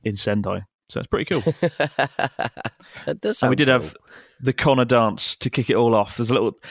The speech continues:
Speaker 1: you can do a trailer to a, a live show on YouTube now, so people can watch a video while they wait. And I got a
Speaker 2: Mm.
Speaker 1: foot,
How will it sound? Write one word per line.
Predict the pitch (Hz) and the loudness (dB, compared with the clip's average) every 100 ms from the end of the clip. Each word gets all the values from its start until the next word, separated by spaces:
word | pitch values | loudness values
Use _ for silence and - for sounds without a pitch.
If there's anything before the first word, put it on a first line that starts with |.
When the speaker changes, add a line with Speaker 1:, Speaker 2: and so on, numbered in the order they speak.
| - | -4
Speaker 1:
you | - | -2
can | 147 160 | 2 4
do | 156 | 4
a | |
trailer | - 135 131 156 190 160 | 4 4 6 4 2 -4
to | - 139 | 0 4
a, | 127 117 110 107 - - | 6 6 4 2 0 2
a | |
live | 120 120 113 | 4 6 4
show | - 123 123 | 2 4 4
on | 120 | 2
YouTube | 123 - 120 | 0 0 0
now, | 120 135 | 2 0
so | - 123 | 0 0
people | - 117 | 0 0
can | 123 | 0
watch | 120 120 | 0 2
a | |
video | 123 113 98 | 2 4 4
while | 101 | 4
they | 104 | 4
wait. | 107 135 - - - - _ | 4 2 -2 -16 -18 -20 _
And | 117 | 2
I | 120 123 | 4 4
got | 135 107 | 4 2
a | - | 2
Speaker 2:
Mm. | |
Speaker 1:
foot, | 151 127 | 2 2